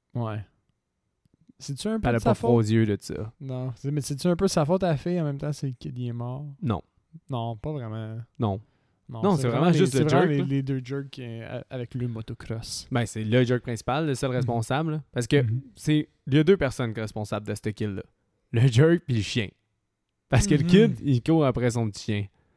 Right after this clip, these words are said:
Speaker 1: Par extension, est-ce que le père est aussi responsable d'avoir laissé son kid seul ?
Speaker 2: J'irais pas jusqu'à là, là.
Speaker 1: Oh.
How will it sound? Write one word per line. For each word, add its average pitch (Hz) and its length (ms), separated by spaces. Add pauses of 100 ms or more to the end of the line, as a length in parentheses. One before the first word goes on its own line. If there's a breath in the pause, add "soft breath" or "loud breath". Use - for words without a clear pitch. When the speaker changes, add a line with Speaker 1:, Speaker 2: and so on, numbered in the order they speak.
(760)
Speaker 1:
Par 127 200
extension, 127 560
est-ce 123 120
que 139 80
le 117 140
père 113 540
est 113 120
aussi 113 240
responsable 113 540
d'avoir 107 320
laissé 107 380
son 110 200
kid - 280
seul ? 123 600 (1000)
Speaker 2:
J'irais 104 280
pas 110 140
jusqu'à 101 300
là, 98 180
là. 104 260
Speaker 1:
Oh. 110 800